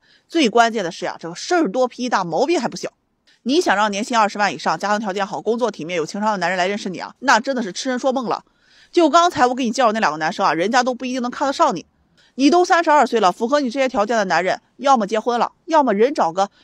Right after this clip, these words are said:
这个个子高、身材好、年轻又漂亮的，不行吗？你不要这么的不自知啊。他说我可以接受啊，年龄大我十岁以内的。我问他离异带娃子你接受吗？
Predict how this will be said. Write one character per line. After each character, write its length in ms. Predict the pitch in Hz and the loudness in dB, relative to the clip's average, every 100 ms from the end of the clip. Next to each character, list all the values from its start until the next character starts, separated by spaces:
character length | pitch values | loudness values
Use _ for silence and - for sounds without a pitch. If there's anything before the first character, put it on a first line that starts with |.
| _ | _
这 100 | - | -4
个 60 | 240 | -2
个 240 | 277 392 | 2 2
子 120 | 302 320 | 2 2
高、 300 | 330 330 330 | 6 6 4
身 180 | 370 | 0
材 160 | 339 320 | 0 0
好、 200 | 302 294 | 2 0
年 180 | 233 277 | 0 -2
轻 100 | 339 | -2
又 60 | |
漂 160 | 311 349 | -2 0
亮 100 | 277 | 0
的， 40 | 247 | 0
不 80 | |
行 100 | 277 | -2
吗？ 180 | 240 247 _ _ _ _ _ _ - | 0 -2 _ _ _ _ _ _ -4
你 140 | 220 | -2
不 140 | 208 | 2
要 240 | 302 370 302 | 4 6 4
这 300 | 370 466 466 | 4 2 4
么 100 | 240 | 2
的 140 | 190 | 2
不 100 | 175 | 0
自 140 | 208 175 | -6 -2
知 100 | 180 | -2
啊。 160 | - _ _ _ _ _ _ | -2 _ _ _ _ _ _
他 120 | - 359 | 0 4
说 160 | 415 | 6
我 60 | 269 | 6
可 140 | 294 | 4
以 80 | 339 | 0
接 120 | 339 | 0
受 140 | 339 330 | 2 4
啊， 160 | 202 | 4
年 220 | 170 226 311 | 2 -2 2
龄 180 | 320 | 0
大 160 | 311 277 | 0 -2
我 140 | 190 | -2
十 120 | - 277 | -4 -4
岁 160 | 320 | -4
以 40 | 196 | -2
内 160 | 254 | -4
的。 140 | 185 - _ _ _ _ _ | -4 -8 _ _ _ _ _
我 160 | 214 | 4
问 160 | 285 320 | 6 6
他 140 | 311 | 4
离 160 | 262 269 | 2 0
异 80 | 294 | 0
带 100 | 269 | 2
娃 160 | 160 | 2
子 80 | 220 | 2
你 60 | 180 | -2
接 120 | 170 | -6
受 140 | 180 | -8
吗？ 140 | 156 | -8